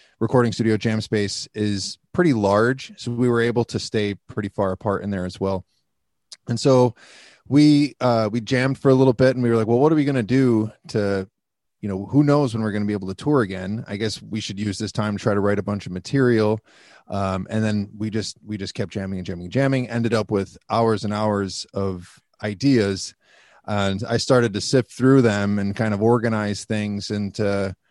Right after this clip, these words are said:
how, what I thought, like, flowed well, what thematically fit, you know, together pretty well. And we ended up on, uh, you know,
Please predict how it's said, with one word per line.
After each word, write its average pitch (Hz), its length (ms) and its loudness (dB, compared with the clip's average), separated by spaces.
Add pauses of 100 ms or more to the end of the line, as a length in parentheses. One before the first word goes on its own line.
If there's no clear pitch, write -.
(180)
how, 104 680 0
what 110 160 2
I 110 80 2
thought, 104 280 0
like, 95 160 -8
flowed 139 360 2
well, 127 380 4
what 113 200 -2
thematically 113 760 -2
fit, 113 320 -2 (200)
you 113 120 -6
know, 101 260 -2 (240)
together 107 460 -2
pretty 107 280 -4
well. 104 380 0 (360)
And 110 100 -2
we 120 60 0
ended 120 180 0
up 117 200 0
on, 104 340 0 (840)
uh, 98 120 -12 (240)
you 113 100 -2
know, 95 220 -2